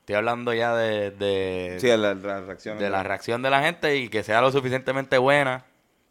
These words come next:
Speaker 1: como para estar en esa categoría de la mejor serie. Pero en calidad todo el mundo te va a decir algo
Speaker 2: Yo, yo
Speaker 1: distinto.
Speaker 2: creo que, yo, y yo creo que esa es la única, para tú determinar quién es el mejor en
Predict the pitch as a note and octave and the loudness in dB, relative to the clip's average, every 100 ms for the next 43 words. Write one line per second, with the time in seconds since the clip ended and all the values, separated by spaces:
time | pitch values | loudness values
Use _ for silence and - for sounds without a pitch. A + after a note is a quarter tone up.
0 | _ _ _ _ _ - G2+ F#2+ F#2+ - | _ _ _ _ _ -8 -4 0 -2 -2
1 | G2+ A2 A2 A#2 A2 A2+ A2 A2+ A2+ G#2+ | -4 -2 0 0 2 0 2 2 2 2
2 | G2 G2+ G#2 A2 F#2+ F#2+ F#2+ F#2+ G2+ F#2+ | 0 -2 -2 -2 -2 -2 -6 -4 -2 -2
3 | F#2+ A2 B2 B2 B2 A#2+ A#2 A#2+ A#2 C3 | 0 0 -2 -4 -4 0 0 0 0 4
4 | C3+ G2+ C3 D3+ E3 E3+ - A#2+ C3+ C3 | 4 4 4 6 8 8 6 4 4 6
5 | C#3 C3+ D3+ D#3+ F3+ E3 E3 E3 D#3 D3+ | 6 6 6 4 6 6 6 6 8 10
6 | D3 C#3+ C3+ - C3+ C3 C#3+ D3+ - D3 | 10 10 8 8 6 8 6 6 4 0
7 | D#3+ D#3+ D#3 D3+ D3 D3+ D3 C#3+ C#3+ A#2 | 2 0 0 -2 0 0 0 0 0 0